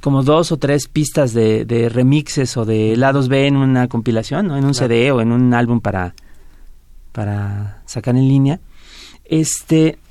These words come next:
Speaker 1: <clears throat> y hay algunos que son un poco como rarezas también, textos que, que a mí personalmente me parece que pueden ser leídos con gusto, pero que no han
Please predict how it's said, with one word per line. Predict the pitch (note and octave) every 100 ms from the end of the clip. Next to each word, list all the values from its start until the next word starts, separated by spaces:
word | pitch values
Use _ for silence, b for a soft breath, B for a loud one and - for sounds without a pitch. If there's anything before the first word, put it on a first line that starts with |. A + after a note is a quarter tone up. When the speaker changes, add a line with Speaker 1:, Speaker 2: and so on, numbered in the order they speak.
| -
Speaker 1:
<clears throat> | A#3 A#3 D3+ - - - - - - - - - - - - -
y | F3
hay | G#3 A3+
algunos | A3 G#3+ A3+
que | E3+
son | - F#3
un | G3+
poco | F#3 F#3 G3
como | D3+
rarezas | B2 B2 G#3+ - F3
también, | C3+ F#3
textos | G#3 D#3+ - F3+
que, | - B2+ -
que | - A#2+ A#2 A#2+
a |
mí | D3
personalmente | E3+ E3 F3 F3 E3
me | C#3
parece | A#2+ C3 D3
que |
pueden | A#2 C#3+
ser | C#3+ D3+
leídos | D#3 D#3 D#3
con | E3+
gusto, | D#3+ D#3 F3+
pero | B2+
que | - A#2
no | A#2+ B2+
han | B2+ C3